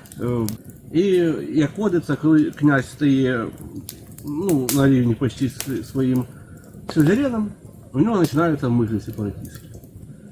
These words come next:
«А почему-то я должен подчиняться Ольгерду, я і сам можу». <laughs> І він <laughs> вирішив відділитися.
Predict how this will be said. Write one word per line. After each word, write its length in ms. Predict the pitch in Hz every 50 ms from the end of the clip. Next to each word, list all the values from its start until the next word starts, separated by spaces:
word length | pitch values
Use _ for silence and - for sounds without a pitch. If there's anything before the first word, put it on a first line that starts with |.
| - - - -
«А 40 | 120
почему-то 560 | 135 151 143 - 170 165 151 - - 104 117
я 140 | 123 117 117
должен 260 | 135 127 107 117 107
подчиняться 640 | - 120 113 - - - 127 107 - - - 104 107 - - - - - - -
Ольгерду, 440 | 139 147 117 104 104 101 101 101 104
я 120 | 107 104 -
і 100 | 117 113
сам 220 | - - 151 170
можу». 280 | 202 190 165 170 151 156 - - - - - - - - - - - - - -
<laughs> 320 | 117 104 - - 131 123 - - - - - - - - - - - - -
І 220 | 190 262 294 262 - 120 - - 135
він 260 | 139 202 247 233 180 135 139 139 127 135 139 - -
<laughs> 340 | - - - - - - -
вирішив 400 | - 147 151 143 - 208 214 185
відділитися. 640 | 151 147 147 123 147 143 139 127 - - - 98 101